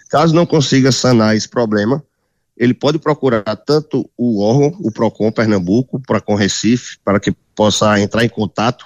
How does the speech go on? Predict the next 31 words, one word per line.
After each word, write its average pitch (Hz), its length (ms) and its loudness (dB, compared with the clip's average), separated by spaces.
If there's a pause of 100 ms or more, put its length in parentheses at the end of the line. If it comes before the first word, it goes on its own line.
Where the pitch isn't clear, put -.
(160)
porque 117 320 0
os 117 160 0
procons, 110 680 -2
eles 107 240 0
têm 117 140 0
uma 120 180 4
linha 113 240 2
direta 117 680 0 (180)
com 110 180 -4
esses 107 300 -4
órgãos, 98 400 -4 (420)
com 104 200 0
essa, 98 500 -2 (580)
com 107 220 0
esse 101 140 -2
fornecedor, 110 640 0
tá? 120 360 -2
Neoenergia, 98 720 0
Compesa 98 560 -2
e, 98 320 2 (140)
e 92 400 2 (180)
a - 60 -2
Liquigás, 101 460 2
geralmente 101 400 0
a - 20 -2
Liquigás. 95 640 -4 (840)
E 139 160 2
aí, 151 400 2 (880)
é, 120 460 0
tenta 135 280 -6
sanar 147 300 -2